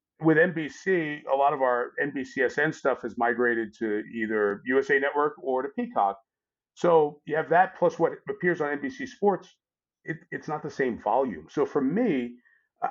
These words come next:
I guess it's, uh, less quantity, but the quality has certainly increased. Like, look at May with the Derby and Indy five hundred. Those are the two biggest events in those sports, and getting to work those is different than the volume of stuff at E S P N. So that's why, for me,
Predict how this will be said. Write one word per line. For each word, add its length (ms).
I 60
guess 280
it's, 240
uh, 100
less 320
quantity, 720
but 140
the 60
quality 500
has 140
certainly 360
increased. 400
Like, 140
look 140
at 120
May 440
with 160
the 60
Derby 500
and 100
Indy 200
five 260
hundred. 360
Those 220
are 100
the 120
two 300
biggest 280
events 300
in 80
those 180
sports, 540
and 100
getting 200
to 80
work 220
those 420
is 300
different 360
than 360
the 80
volume 420
of 80
stuff 360
at 180
E 100
S 140
P 180
N. 140
So 200
that's 240
why, 140
for 140
me, 300